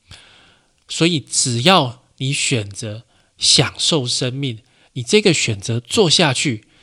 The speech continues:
你就会开始去引导你这整个灵性的旅程。这个选择就是一个灵性的老师，你要开始了解说，我就是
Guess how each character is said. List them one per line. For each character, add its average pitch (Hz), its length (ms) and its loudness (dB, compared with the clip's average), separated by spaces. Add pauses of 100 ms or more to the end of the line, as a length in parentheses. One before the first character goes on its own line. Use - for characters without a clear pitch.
(280)
你 127 160 -6
就 208 300 4
会 170 220 4
开 143 340 -2
始 110 260 -2
去 - 380 -6
引 135 260 -2
导 107 280 -4
你 104 120 -12
这 151 120 -4
整 104 520 -4
个 113 160 -6
灵 113 380 -6
性 165 340 -4
的 110 120 -6
旅 110 320 -8
程。 - 400 -8 (600)
这 269 180 4
个 214 120 4
选 107 400 0
择 110 220 -6
就 135 200 -2
是 127 180 -2
一 123 60 -4
个 120 100 -2
灵 110 320 -4
性 127 280 -2
的 110 120 -8
老 107 260 -8
师， 113 420 -4 (1000)
你 139 160 0
要 160 180 2
开 156 300 0
始 113 220 -4
了 113 300 -4
解 113 260 -8
说， 120 320 -8 (220)
我 131 280 2
就 175 260 2
是 147 320 0